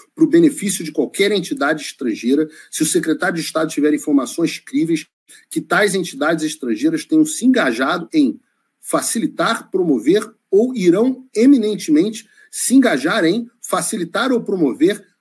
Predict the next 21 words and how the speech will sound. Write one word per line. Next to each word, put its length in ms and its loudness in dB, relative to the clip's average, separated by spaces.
a 120 -2
censura 800 -2
de 200 -10
discursos 840 -10
legais 640 0
online. 540 -2
Aí 160 0
diz 240 -6
que, 340 -6
é, 440 -6
a 80 -4
proibição 800 0
nessa 320 -2
subseção 640 -6
não 180 2
deve 220 -2
ser 140 -8
aplicada 440 -10
se 120 -14
o 20 -12
secretário 640 -10